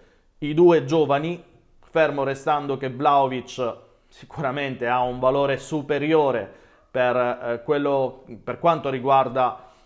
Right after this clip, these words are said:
eh, insomma, eh, il progetto tecnico della, della Juventus, Gatti, però, anche se l'anno scorso ha fatto la sua prima stagione in Serie A, io credo possa avere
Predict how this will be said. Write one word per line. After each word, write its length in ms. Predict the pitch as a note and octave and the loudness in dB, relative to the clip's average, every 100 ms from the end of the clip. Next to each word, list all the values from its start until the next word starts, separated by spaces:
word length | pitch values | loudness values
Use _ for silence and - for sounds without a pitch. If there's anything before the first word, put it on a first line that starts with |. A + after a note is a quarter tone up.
| _ | _
eh, 260 | - A2+ A2+ | -12 -8 -8
insomma, 920 | A#2 A#2+ B2 A#2+ A2+ - A2 A2+ A2 | -8 -8 -4 -2 -4 -4 -4 -4 -4
eh, 100 | G#2+ | -4
il 520 | B2 A#2+ A#2+ A#2 - - | -4 -2 -2 -2 -6 -6
progetto 840 | D3 C3 B2 F3 D3+ - B2 G2 G2 | -4 -4 2 2 2 -2 -6 -6 -4
tecnico 680 | C#3 B2+ C3 A#2 G#2 G#2+ | -4 -4 -8 -10 -6 -6
della, 360 | G#2+ A#2+ A#2 G#2 | -4 -4 -2 -4
della 220 | A2+ C3 | -4 -2
Juventus, 640 | D3 D3+ C3 B2+ D#3 D3+ E3 E3 E3 - - - | -2 -2 -6 -6 -8 -6 0 0 0 -8 -20 -20
Gatti, 880 | - C3 C#3 A#2 - C3 C3 A#2 - | -18 -6 -4 -4 -6 -8 -6 -8 -10
però, 400 | - A#2 A#2+ A#2 | -6 -2 -2 -2
anche 360 | - G#2 G#2+ A2 | -6 -16 -14 -14
se 140 | - | -10
l'anno 240 | A2 G#2 G#2+ | -8 -8 -12
scorso 400 | - A#2+ - A#2 | -6 -4 -4 -8
ha 20 | |
fatto 300 | A2 A#2 A#2+ | -8 -8 -6
la 100 | A2 | -8
sua 180 | A2 G#2+ | -8 -10
prima 260 | A#2+ A#2+ | -8 -8
stagione 480 | A2 A#2+ A2+ B2+ B2 | -8 -8 -6 -6 -6
in 120 | A2+ | -8
Serie 260 | A2 B2+ B2+ | -8 -6 -2
A, 220 | A2 G2+ - | -2 -4 -10
io 260 | B2 A2 | -8 -8
credo 360 | A2 A#2 A2+ G#2+ | -6 -6 -6 -8
possa 280 | A2 - A2+ | -10 -12 -8
avere 480 | A2+ A#2 G2 - | -6 -6 -8 -16